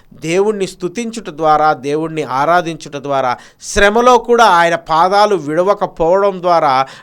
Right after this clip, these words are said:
మనం గొప్ప కార్యాలు జీవితంలో చూస్తాం. కానీ దేవుని యందు అలగడం ద్వారానో, దేవుడి యందు మనము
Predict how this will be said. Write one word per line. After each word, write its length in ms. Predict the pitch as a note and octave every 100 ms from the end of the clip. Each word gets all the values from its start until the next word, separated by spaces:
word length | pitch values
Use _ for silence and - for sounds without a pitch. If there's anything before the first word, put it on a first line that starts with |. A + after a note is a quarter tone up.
| -
మనం 320 | C#3 C3 A2
గొప్ప 220 | C#3+ -
కార్యాలు 480 | F#3+ F3+ E3+ D#3+ D3
జీవితంలో 580 | C3+ D3 D3 C#3+ C#3+ C3+ D3
చూస్తాం. 400 | - - C#3 C3
కానీ 420 | C3 C3+ A#2 A#2 - - -
దేవుని 380 | D#3+ G#3 G#3+ G3+
యందు 400 | F#3 E3+ D3+ C3
అలగడం 520 | A#2+ B2 C3 D3 D3
ద్వారానో, 440 | C#3+ C#3+ C#3+ D3 - _ -
దేవుడి 380 | D#3+ F3+ F#3 F3+
యందు 300 | E3+ E3 C#3+
మనము 560 | C3+ C3+ C3 B2 D3+